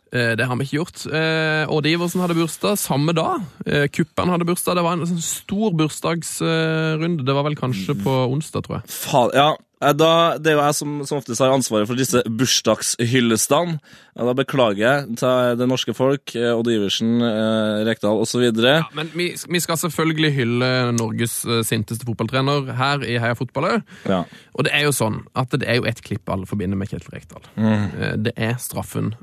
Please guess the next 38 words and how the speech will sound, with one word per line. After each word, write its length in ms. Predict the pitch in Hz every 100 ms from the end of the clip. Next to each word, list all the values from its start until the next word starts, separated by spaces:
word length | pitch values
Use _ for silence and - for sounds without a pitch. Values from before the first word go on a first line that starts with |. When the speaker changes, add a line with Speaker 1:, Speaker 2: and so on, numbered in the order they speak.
| - _ _ _ _ _ - -
Speaker 1:
mot 180 | 113 104
Brasil 420 | - 110 - 110 117
nittiåtte, 600 | 107 110 107 - - 120 107
sankthansaften. 720 | - 98 - - - - - _
Speaker 2:
Riktig. 380 | 90 87 - - - - - - -
Speaker 1:
Og 80 |
derfor, 320 | 156 170 208 196
eh, 380 | 175 160 151 151
tenkte 300 | 151 143 151
jeg 80 | 143
at 100 | 139
jeg 200 | 135 131
ville 180 | 127 120
spille 240 | 120 - 113
av 60 | 110
det 100 | 110
klippet 240 | 107 -
i 40 | 127
dag. 100 | 302 160 - _ _ _ _ -
Og 140 | 147
vet 100 | 170
du 60 | -
hva 120 | 175 180
jeg 80 |
kom 140 | - 170
over 240 | 165 196
når 160 | 135 123
jeg 680 | 123 123 123 120 117 117 117
lette 240 | 117 120 143
etter 160 | -
dette 160 | 123 -
klippet, 220 | 147 180
Tete? 220 | 190 - 104
Speaker 2:
Nei. 300 | 196 220 220 - - - _ _ _ _ - _ _ _ _ _ _ _ _
Speaker 1:
Jeg 100 | -
kom 140 | 170 170
over 400 | - 208 113 110 - _
en 140 | -